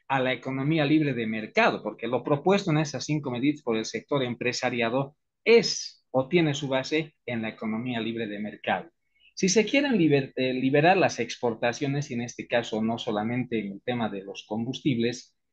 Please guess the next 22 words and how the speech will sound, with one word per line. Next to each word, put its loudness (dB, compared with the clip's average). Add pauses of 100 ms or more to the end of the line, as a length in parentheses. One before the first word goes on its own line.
(220)
hablaremos, 4
por 2
ejemplo, 0
de -2
los -12
pollos, 2 (220)
o -2
como 0
tú 4
has 4
dicho, 2
el -4
tema -4
de -4
la -4
producción -2
de -2
arroz. 0 (360)
Si 2
hay 6
un 0
superávit, 0